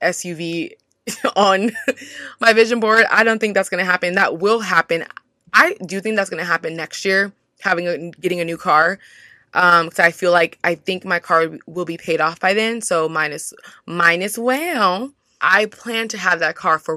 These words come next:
real this time. I'm not playing with myself. I'm gonna get a new car, okay? I really want a small S U V.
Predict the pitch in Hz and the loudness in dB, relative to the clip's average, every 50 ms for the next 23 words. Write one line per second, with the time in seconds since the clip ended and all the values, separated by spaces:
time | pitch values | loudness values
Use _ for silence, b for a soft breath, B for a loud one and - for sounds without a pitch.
0 | 147 175 175 165 156 156 160 - - 147 139 143 160 160 160 170 175 - - - | -2 -2 -2 0 0 -2 -6 -6 -6 -4 -2 -4 -4 -2 0 0 0 0 0 -2
1 | - 185 170 170 160 151 156 165 - - 156 143 104 175 190 190 185 160 156 175 | -4 -4 -4 -4 -4 -4 -4 -6 -4 -6 -4 -2 -2 0 0 -2 -4 0 2 2
2 | 160 123 170 170 165 160 - - - 208 214 214 175 143 147 - 190 165 160 185 | 2 2 0 -4 -8 -10 -10 -6 -4 -2 0 0 0 -2 -2 -2 -2 -2 0 -2
3 | 196 - - 170 175 190 208 226 220 208 180 190 - - 185 165 131 139 - - | -2 -4 -4 -4 -2 -2 -4 -4 -4 -4 -6 -6 -6 -4 -4 -4 -4 -4 -6 -6
4 | 220 233 220 247 320 330 277 160 143 | -8 -6 -4 -2 0 0 0 -2 -4